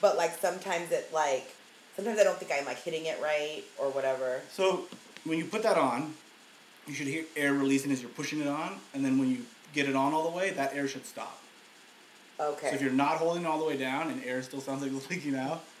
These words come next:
Speaker 2: that means you're not on all the way. You're basically holding the stem sideways or something, and you're not
Speaker 1: Yeah.
Speaker 2: sealing it.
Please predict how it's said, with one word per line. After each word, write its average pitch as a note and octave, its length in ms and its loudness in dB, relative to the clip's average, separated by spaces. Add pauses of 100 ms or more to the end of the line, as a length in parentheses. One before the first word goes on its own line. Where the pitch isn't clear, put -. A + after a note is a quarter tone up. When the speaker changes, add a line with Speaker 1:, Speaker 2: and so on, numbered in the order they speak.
(200)
Speaker 2:
that C3 120 -2
means B2+ 120 2
you're B2 100 -6
not A#2 180 -6
on A#2 160 -6
all A#2+ 100 -8
the A#2 60 -10
way. B2 240 -10
You're B2+ 120 -4
basically C#3 460 2
holding C3+ 400 2
the B2 80 0
stem B2+ 360 -4
sideways B2 580 -8
or B2+ 80 -10
something, B2 340 -8
and B2 80 -10
you're B2 120 -8
not C3 180 -4
Speaker 1:
Yeah. E3+ 220 6
Speaker 2:
sealing C3+ 360 2
it. A#2 140 -14